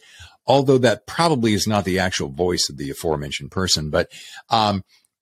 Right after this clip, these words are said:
uh, to which Graney replies something along the lines of, "Dude, I wrote the story that I wanted to write. I loved it. People loved it. People bought it. It shot to the top of the charts. Uh,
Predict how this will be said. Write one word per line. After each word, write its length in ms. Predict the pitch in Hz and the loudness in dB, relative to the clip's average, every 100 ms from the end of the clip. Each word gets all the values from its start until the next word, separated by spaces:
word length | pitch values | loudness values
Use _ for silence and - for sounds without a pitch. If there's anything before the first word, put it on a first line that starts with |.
| - | -2
uh, 160 | 120 113 | 0 2
to 140 | - | 2
which 300 | 127 110 - | 4 4 0
Graney 460 | 107 131 143 135 127 | 0 2 2 0 0
replies 600 | 123 - - 104 101 - | -2 -2 0 2 2 0
something 360 | 127 104 113 104 | -2 -2 -2 0
along 240 | 95 95 | 0 0
the 60 | 90 | 0
lines 360 | 90 87 85 | 2 0 0
of, 200 | 87 85 - _ | -2 -2 -6 _
"Dude, 240 | 98 143 - | 0 0 2
I 100 | 120 | 0
wrote 280 | 147 147 135 | 2 2 2
the 100 | 127 | 0
story 480 | - - 98 98 104 | 0 2 2 2 2
that 180 | 95 85 | 2 2
I 80 | |
wanted 240 | 92 98 110 | 4 2 -2
to 80 | 127 | -2
write. 380 | 85 76 101 - _ _ _ _ - | 0 0 -2 -8 _ _ _ _ -2
I 100 | 98 | 0
loved 380 | 113 92 80 78 | 4 2 2 -2
it. 180 | 98 - _ _ - | -4 -8 _ _ -2
People 380 | 135 151 143 95 | 2 4 4 4
loved 260 | 82 78 | 2 0
it. 180 | 104 - | -4 -4
People 300 | 98 - 78 | -6 -4 -2
bought 340 | 71 95 98 | 4 6 6
it. 140 | 101 - | 2 -2
It 140 | 98 | -2
shot 380 | - - 101 101 | 0 2 0 0
to 100 | 98 | -2
the 240 | 80 76 - - | 0 -2 -6 -4
top 240 | 92 85 | 0 0
of 80 | 76 | 0
the 80 | 76 | -6
charts. 560 | - 67 69 98 - - - - _ _ | -4 -4 -4 -4 -6 -6 -14 -20 _ _
Uh, 220 | 101 87 | 2 2